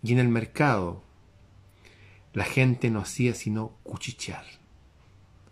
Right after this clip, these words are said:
¿Se volvieron locos? ¿En qué se manifestó esa locura? Se pusieron a cuchichear, a hacer comentarios. Chismes, pelambre. A propósito,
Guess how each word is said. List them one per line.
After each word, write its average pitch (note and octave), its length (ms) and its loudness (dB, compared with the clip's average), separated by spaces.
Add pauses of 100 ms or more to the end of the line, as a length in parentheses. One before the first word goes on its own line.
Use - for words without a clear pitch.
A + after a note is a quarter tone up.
(100)
¿Se - 200 -4
volvieron A2+ 500 4
locos? F3 360 2 (1000)
¿En G2+ 160 -6
qué C3 140 0
se D3+ 140 0
manifestó D3 520 0
esa D3+ 160 -2
locura? E3 440 -2 (260)
Se - 140 -6
pusieron G#2+ 340 -4
a - 80 -8
cuchichear, - 500 -4 (580)
a - 60 -16
hacer - 200 -10
comentarios. - 720 -8 (1700)
Chismes, G2 480 0
pelambre. A2+ 680 0 (1800)
A F#2+ 60 -8
propósito, A2 640 0